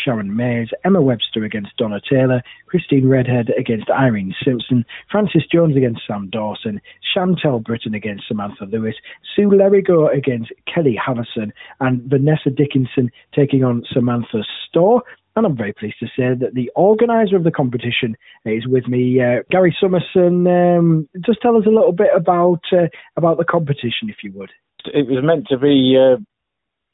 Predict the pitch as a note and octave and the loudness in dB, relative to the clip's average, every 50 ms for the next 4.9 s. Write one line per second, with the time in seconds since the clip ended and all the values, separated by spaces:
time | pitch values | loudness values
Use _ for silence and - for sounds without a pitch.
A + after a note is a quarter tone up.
0 | _ _ A#2+ - - - D3+ D3+ C3+ A#2 A2+ C#3 C3 B2+ - C3 A#2+ A2+ A2+ G#2 | _ _ -8 -8 -4 -2 0 0 0 0 0 -2 -4 0 0 0 0 0 -2 -4
1 | A#2 C3+ C#3+ C#3 C3 A#2+ A#2 A2 - - - A#2+ C3+ C3+ A#2+ G2+ F#2 F#2+ A2+ - | 0 2 2 2 2 0 -2 -2 -4 -6 -2 2 2 4 4 2 2 0 0 0
2 | G2 G#2 G#2 A2 - C3+ B2 - A2 G#2 G2+ G#2 A2+ A#2 A2+ G#2+ G#2 G2 - _ | 0 -2 -2 -2 -2 -2 -2 -2 -8 -10 -2 0 2 2 4 2 0 -4 -8 _
3 | _ _ _ _ _ _ _ _ _ _ - - D3 C#3+ A#2+ A2+ G#2+ G#2+ G2 - | _ _ _ _ _ _ _ _ _ _ -2 2 2 2 4 2 2 2 0 0
4 | - A2 G#2 - A#2+ A#2 A#2+ A#2 B2+ - - - - B2 A#2+ A#2 A#2 A2 | 0 -2 0 0 -2 -2 0 0 -2 -2 -4 -6 -4 -4 -2 -2 -4 -8